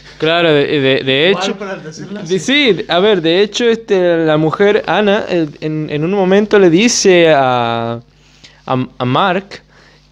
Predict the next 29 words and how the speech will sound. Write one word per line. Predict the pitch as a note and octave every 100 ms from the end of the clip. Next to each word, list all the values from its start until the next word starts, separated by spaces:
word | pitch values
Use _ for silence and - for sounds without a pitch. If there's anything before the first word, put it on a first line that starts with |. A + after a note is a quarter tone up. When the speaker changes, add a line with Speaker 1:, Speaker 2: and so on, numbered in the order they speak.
| _
Speaker 1:
que | C#3 B2+ A#2+ A#2+ A#2+ C3+
o-, | C#3 C#3+
ojalá | C#3 C3 D#3 F3+
no | G3+ F#3+
hubiera | G3 G3+
tenido | G3+ G3+ G3+
a | E3
Bob | D#3 F#3+ F#3
con | E3+ F#3
él, | G3+ G3+ F#3+ F3 D3+
o |
sea, | - D#3
empieza | D3 D#3+ E3+ G3 F3+ D#3
a, | C3+ -
a | C3
deshacer | B2+ C3 D3+ F3+
muchas | F3 F3 G3 F3
cosas, | - F3+ G3+ F#3+ - F3 F3 F3 -
este, | - C3 - C3 B2
le, | A#2+ G1+ - _ -
le | C3+ C#3
empieza | C#3+ A#3+ A#3+
a |
decir | A#3 A#3
cosas | A#3+ A3 G#3+
bastante | E3+ - A3 G#3+
fuertes | - F#3 G#3+ A#3+ C#4+ - - - - - - _ _ _ _ -
que, | E3 D#3 D3+ D3 D3 C#3+
digamos, | D3 F3+ A#3 B3 A#3 - - -